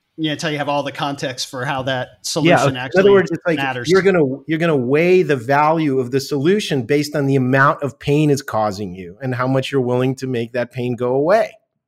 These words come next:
Speaker 1: Going back to, to Cialdini and, and the, the influence book that really has become, like, the Bible for,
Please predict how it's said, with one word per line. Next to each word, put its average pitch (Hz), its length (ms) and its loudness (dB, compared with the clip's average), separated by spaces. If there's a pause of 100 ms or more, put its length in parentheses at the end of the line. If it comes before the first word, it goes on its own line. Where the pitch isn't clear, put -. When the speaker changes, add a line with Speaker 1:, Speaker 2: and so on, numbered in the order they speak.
(100)
Speaker 1:
Going 170 240 2
back 151 300 -2
to, 143 300 -2
to 151 200 -6
Cialdini 143 720 0
and, 131 340 -6
and 123 460 -8
the, 131 340 -6
the 151 60 -4
influence 175 440 -2
book 131 260 -6
that 143 200 -6
really 190 380 2
has 147 340 -4
become, 143 300 -4
like, 131 240 -6
the 139 80 -2
Bible 139 640 -2
for, 127 560 -2